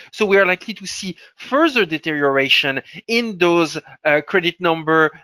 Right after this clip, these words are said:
that are excellent leading indicator of economic activity in Europe. So this is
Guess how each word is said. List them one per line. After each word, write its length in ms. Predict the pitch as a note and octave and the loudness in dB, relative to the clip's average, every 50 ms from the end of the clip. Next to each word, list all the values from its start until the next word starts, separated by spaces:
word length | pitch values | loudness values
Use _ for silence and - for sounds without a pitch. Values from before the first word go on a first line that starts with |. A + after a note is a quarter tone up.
| - | -2
that 140 | D#3 D#3 - | -2 0 2
are 100 | E3 C#3 | 2 0
excellent 500 | C3+ - - - A#3 B3+ C4+ B3+ G#3+ - | 0 0 -2 -4 -2 -2 -2 -2 -4 -6
leading 220 | F3+ D3 C#3+ C#3+ | -12 -10 -8 -8
indicator 580 | C3+ C3 B2+ C3 - C3+ B2+ - - C3+ B2 - _ _ _ _ | -8 -8 -8 -4 -2 -4 -2 -2 -2 -4 -4 -4 _ _ _ _
of 120 | - - - | -8 -4 -4
economic 380 | F#3 - F3 D3+ C#3 C3+ - | -4 -4 -4 -4 -4 -4 -4
activity 480 | C3 A#2+ - - B2 B2 A2 - - B2 | -6 -8 -8 -12 -14 -14 -12 -12 -12 -12
in 80 | A#2+ B2 | -10 -6
Europe. 440 | B2 C3+ D#3+ G#3 C4 D4+ - A3 - _ - - - - - | -2 0 2 2 2 2 -2 -6 -20 _ -20 -20 -20 -20 -18
So 280 | D#3+ - - G3+ F3+ | -6 0 2 4 4
this 300 | F3+ D#3 G#3 C#4+ - - - | 2 2 -2 -6 -6 -6 -8
is 500 | - G2 G2 G3 - F2 - - - | -8 -6 -6 -6 -8 -12 -16 -20 -20